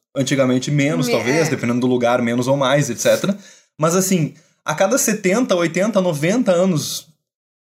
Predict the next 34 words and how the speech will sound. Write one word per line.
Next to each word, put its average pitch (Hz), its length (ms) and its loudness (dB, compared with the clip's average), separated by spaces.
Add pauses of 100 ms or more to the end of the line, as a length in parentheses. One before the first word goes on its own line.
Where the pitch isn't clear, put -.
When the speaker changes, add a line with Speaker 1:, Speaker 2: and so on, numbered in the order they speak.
(100)
Speaker 1:
que, 156 80 -6
que 180 320 2
todas 233 400 0
as 196 80 0
pessoas 185 360 -2
que 185 100 -4
tão 180 120 0
na 170 120 0
Terra 170 300 0
vêm 151 420 0
outras, 170 340 0
entendeu? 110 380 -2
No 147 160 2
lugar. 113 320 2
Speaker 2:
Uhum. - 120 -14 (220)
Speaker 1:
Sabe? 123 280 0
Tipo - 160 -6
assim, 131 340 0 (180)
isso 165 160 -2
é 202 60 2
outra 196 220 0
coisa 185 180 0
que 202 60 0
a 190 40 4
gente 180 80 -4
conversou 170 320 0
sobre 165 200 -2
uma 156 100 2
Speaker 2:
Isso 151 80 0
Speaker 1:
vez 151 100 0
nos 147 140 0
nossos 139 220 0
encontros. 139 480 0
Speaker 2:
É. 247 280 -2